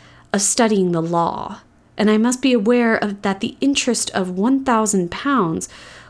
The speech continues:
would be a very insufficient support therein. I rather wished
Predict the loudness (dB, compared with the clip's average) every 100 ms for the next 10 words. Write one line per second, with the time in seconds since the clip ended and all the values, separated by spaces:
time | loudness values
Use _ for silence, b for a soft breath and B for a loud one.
0 | B -2 0 -2 -2 -4 -6 -2 2 2
1 | 2 0 0 0 -2 -2 -2 -2 -2 -2
2 | -4 -6 -8 -8 -8 -10 -8 -8 -8 -8
3 | -14 -20 -20 -6 0 2 4 4 2 2
4 | 2 0 -2 -6